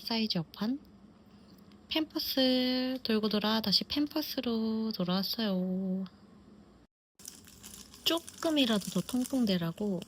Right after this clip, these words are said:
밑에를 살짝 찢어놨어요. 허벅지가 두껍다 보니까 엄청 끼는 것 같아요.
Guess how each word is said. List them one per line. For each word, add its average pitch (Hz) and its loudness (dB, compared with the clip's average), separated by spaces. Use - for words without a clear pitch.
밑에를 185 0
살짝 214 -2
찢어놨어요. 240 -2
허벅지가 226 -2
두껍다 - -2
보니까 165 -4
엄청 185 0
끼는 247 -4
것 185 -6
같아요. - -8